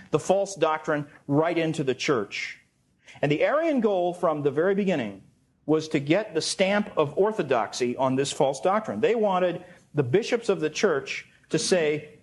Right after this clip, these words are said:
"This is the apostolic tradition. Arianism is truth." And the Arian controversy arose at a very crucial moment in church history.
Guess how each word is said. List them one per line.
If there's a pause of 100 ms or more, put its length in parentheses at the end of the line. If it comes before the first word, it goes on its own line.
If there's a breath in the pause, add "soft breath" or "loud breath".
(120)
"This
is
the
apostolic
tradition. (260)
Arianism
is
truth." (1160 loud breath)
And
the
Arian
controversy (240 loud breath)
arose
at
a
very (160)
crucial
moment
in
church
history.